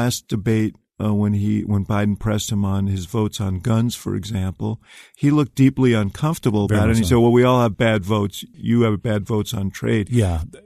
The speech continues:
Speaker 2: that, that wasn't sufficient for that debate. And I will tell you, his issue back again on Cuba
Speaker 1: Yes.
Speaker 2: was
Speaker 1: We
Speaker 2: not,
Speaker 1: should
Speaker 2: there was
Speaker 1: talk
Speaker 2: a
Speaker 1: about
Speaker 2: tri-,
Speaker 1: that.
Speaker 2: it was a tripling down, right? There was
Speaker 1: Mm-hmm.
Speaker 2: the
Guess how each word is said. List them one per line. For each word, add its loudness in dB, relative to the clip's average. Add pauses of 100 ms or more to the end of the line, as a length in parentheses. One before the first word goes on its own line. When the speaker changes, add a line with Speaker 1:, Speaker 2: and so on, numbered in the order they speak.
(240)
Speaker 2:
that, 2
that 4
wasn't 2
sufficient 0
for 0
that -2
debate. 0
And 0
I 0
will 0 (120)
tell 2
you, 0
his 0
issue -2
back -2
again -4
on -4
Cuba -4 (180)
Speaker 1:
Yes. 2
Speaker 2:
was 2
Speaker 1:
We -6
Speaker 2:
not, 2
Speaker 1:
should -2
Speaker 2:
there 4
was 4
Speaker 1:
talk -2
Speaker 2:
a 4
Speaker 1:
about 0
Speaker 2:
tri-, -2
Speaker 1:
that. -6
Speaker 2:
it 0
was 2
a -4
tripling -4
down, -2
right? -2
There 2
was 4
Speaker 1:
Mm-hmm. -4
Speaker 2:
the -2